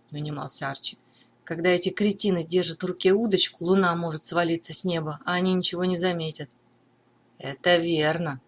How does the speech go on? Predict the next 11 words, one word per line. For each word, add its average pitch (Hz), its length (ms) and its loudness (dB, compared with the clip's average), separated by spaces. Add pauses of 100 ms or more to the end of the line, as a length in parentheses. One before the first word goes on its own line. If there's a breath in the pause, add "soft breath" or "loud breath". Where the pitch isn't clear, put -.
подтвердил 160 560 -2
Сэм, 202 340 2
хлопнув 165 460 -4
себя 143 260 -2
по - 140 -4
шее, 135 340 4
чтобы 160 360 -2
избавиться 151 420 -2
от - 80 -10
назойливого 151 520 -4
комара. 151 440 -6